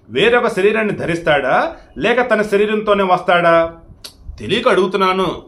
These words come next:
కొంచెం చెప్పు అని చెప్పేసి అడుగుతున్నాడు. అప్పుడు జీవుడు మనుష్య గర్భంలో ప్రవేశించాక భిన్న భిన్న శరీరాల వృద్ధిని,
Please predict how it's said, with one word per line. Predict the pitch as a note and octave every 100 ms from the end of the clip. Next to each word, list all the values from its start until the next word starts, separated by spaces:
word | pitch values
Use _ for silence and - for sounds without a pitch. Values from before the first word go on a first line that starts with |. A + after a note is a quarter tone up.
| - -
కొంచెం | D#3 D#3 E3
చెప్పు | D#3 A3+ F#3+
అని | D#3
చెప్పేసి | E3 C4 F3+
అడుగుతున్నాడు. | D#3 - - - - - - - - - -
అప్పుడు | A3 B3 G3+ G#2+
జీవుడు | D#3 C4+ C#4+ A3+ G3 A3+ -
మనుష్య | C3+ F3+ G#3+
గర్భంలో | A#3 G#3 D#3 G3 F#3
ప్రవేశించాక | F3 C#3 C#3 F3+ F3+ D#3+ C#3 A#2+ B2+ G#3 E4+ - - _ - G2
భిన్న | D3+ A#3 B3+
భిన్న | F#3+ G#3 G#3+
శరీరాల | - F3 A#3+ A3+
వృద్ధిని, | F#3+ D#3 D3+ F3 F3